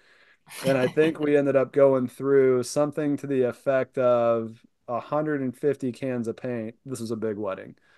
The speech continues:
And it, it was, it was an entire process. Now, the mom that was putting this together absolutely loved the process. She loved the crafting. She loved the creativity. And the ones of us that were going around to Lowe's could just deal with that fact.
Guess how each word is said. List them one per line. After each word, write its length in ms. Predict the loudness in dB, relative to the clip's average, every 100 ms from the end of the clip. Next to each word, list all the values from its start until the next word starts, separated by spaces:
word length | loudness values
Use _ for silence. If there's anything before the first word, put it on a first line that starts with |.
| _ _ _ _ _ -4
And 520 | 0 2 0 0 -2 _ _ 0
it, 180 | 2
it 80 | 4
was, 320 | 4 2 0
it 60 | 2
was 200 | 2 2
an 80 | 0
entire 460 | -2 2 4 4 2
process. 600 | 2 2 2 -4 -4 -2
Now, 560 | 2 4 4 4 -2 _ _ -10
the 160 | -4
mom 320 | 0 2 2 2
that 80 |
was 140 | -2 -4
putting 280 | -4 -2 -4
this 140 | -6
together 380 | -4 -2 -2 -2
absolutely 420 | -2 -4 -6 -2
loved 220 | -2 -2
the 60 | -2
process. 540 | -2 -2 -2 -4 -4
She 160 | -6 -6
loved 240 | -6 -6
the 60 | -8
crafting. 540 | -6 -6 -6 -6 -8
She 120 | -8
loved 200 | -8 -8
the 60 | -8
creativity. 800 | -4 0 0 -2 -2 -2 -2 -4 _ _ _ _ _ _ _ -6
And 540 | -2 0 0 0 -4 -10
the 300 | -10 -2 0
ones 280 | 2 0 0
of 100 | 0
us 220 | -2 -2
that 80 | -4
were 240 | -4 -4
going 300 | -2 -2 -2
around 300 | -2 -2 -2
to 40 | -4
Lowe's 400 | -2 0 -2 -4
could 160 | -8
just 220 | -8 -8
deal 160 | -6 -6
with 140 | -6
that 180 | -8 -4
fact. 440 | 4 6 4 0